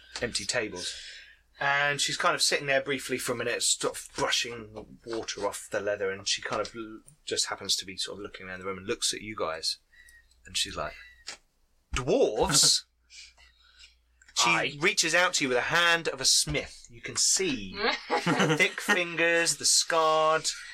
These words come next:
Speaker 1: hand. You see that the toes of her boots have clearly been burnt by many a loose ember and fleck of hot steel, um, and
Speaker 2: I'd probably
Speaker 1: the
Speaker 2: be able to
Speaker 1: leather
Speaker 2: smell it.
Speaker 1: on her, yeah,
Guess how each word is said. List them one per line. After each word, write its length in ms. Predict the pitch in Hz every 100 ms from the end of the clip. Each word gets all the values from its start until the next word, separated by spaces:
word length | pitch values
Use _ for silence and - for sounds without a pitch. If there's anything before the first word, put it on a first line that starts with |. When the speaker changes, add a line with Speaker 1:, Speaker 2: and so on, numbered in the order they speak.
| - - -
Speaker 1:
hand. 520 | 147 143 143 139 131
You 80 | 131
see 340 | - 165 185
that 320 | 156 - - 151
the 100 | 139
toes 540 | - 196 220 240 214
of 100 | 196
her 160 | 190 165
boots 640 | - 165 135 - - -
have 200 | 123 -
clearly 340 | - 160 151
been 320 | 139 135 120 113
burnt 420 | 139 131 107 98 -
by 160 | 107
many 360 | 113 127 127 117
a 60 |
loose 420 | 113 120 107 - - - - _ _
ember 760 | 147 147 143 143 143 143 139 127
and 120 | 107
fleck 440 | - 147 127 -
of 140 | 127 -
hot 260 | - -
steel, 640 | - - 131 117 104 95 - - - - - 98
um, 420 | 101 98 98 101 -
and 320 | 117 107 110 -
Speaker 2:
I'd 80 |
probably 220 | - 143 113
Speaker 1:
the 60 |
Speaker 2:
be 60 | 107
able 80 | 127
to 60 |
Speaker 1:
leather 160 | 160 156
Speaker 2:
smell 380 | 139 110 110 113
it. 40 |
Speaker 1:
on 180 | 123 120
her, 160 | 120 -
yeah, 160 | 156 117